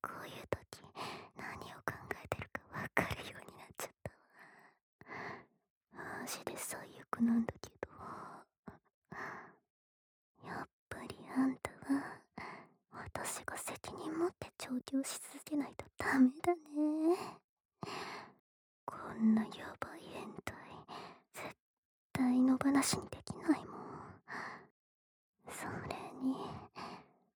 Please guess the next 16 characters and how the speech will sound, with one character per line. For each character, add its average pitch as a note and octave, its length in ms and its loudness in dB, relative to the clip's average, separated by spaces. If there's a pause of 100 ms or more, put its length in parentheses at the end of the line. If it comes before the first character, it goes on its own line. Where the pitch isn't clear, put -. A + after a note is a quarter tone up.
(100)
あ C4 220 6
ん E4 160 10
た D#4+ 120 6
み A#3 180 8
た - 160 -4
い - 80 -10
な - 80 -6
の - 60 -10 (200)
を - 40 -14 (120)
相 B3 120 10
手 B3+ 120 4
し - 100 -2
て - 140 -2
く - 120 -2
れ - 120 -4
る - 80 -12